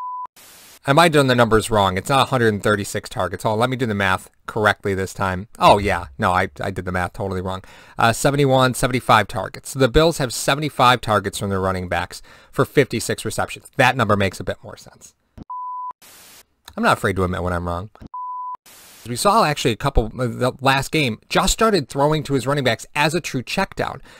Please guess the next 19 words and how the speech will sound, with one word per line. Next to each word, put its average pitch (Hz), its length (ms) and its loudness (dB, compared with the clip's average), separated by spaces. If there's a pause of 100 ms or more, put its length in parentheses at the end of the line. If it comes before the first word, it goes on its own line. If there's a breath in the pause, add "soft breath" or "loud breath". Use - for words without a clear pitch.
(160 loud breath)
which 175 120 2
is 180 100 -2
something 220 260 -2
we 175 80 0
really 233 300 -2
haven't 202 200 2
seen 220 280 2
from 131 160 -6
Josh. 101 280 -4
A 143 60 0
lot 165 200 4
of 214 60 -2
times 143 320 -2
it's 127 140 -2
been 120 160 0
these 101 180 -4
screen 180 400 0
passes, 156 640 2
or 117 240 2